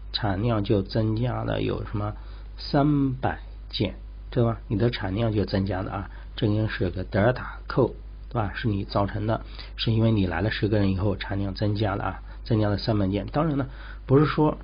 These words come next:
真的是由于这十个人生产的这三百件，有可能这十个人来了以后发挥的作用变大了，对吧？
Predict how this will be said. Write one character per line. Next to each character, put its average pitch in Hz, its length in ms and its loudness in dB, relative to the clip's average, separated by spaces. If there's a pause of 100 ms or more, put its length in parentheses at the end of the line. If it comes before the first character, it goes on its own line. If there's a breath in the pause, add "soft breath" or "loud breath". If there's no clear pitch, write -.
(120)
真 165 160 6
的 180 80 6
是 131 160 2
由 95 140 6
于 104 140 4
这 104 80 0
十 98 240 0
个 107 100 4
人 104 260 0 (220)
生 117 240 4
产 104 180 -2
的 101 80 -6
这 101 140 0
三 101 220 0
百 98 80 2
件， 98 240 0
有 110 100 2
可 120 80 2
能 117 140 4
这 113 80 4
十 104 200 0
个 107 80 2
人 101 140 2
来 98 120 2
了 101 60 2
以 104 40 2
后 98 120 -2
发 104 220 0
挥 113 100 0
的 101 120 4
作 107 180 0
用 98 140 0
变 110 180 2
大 110 160 2
了， 92 140 -6
对 101 80 -6
吧？ 104 160 0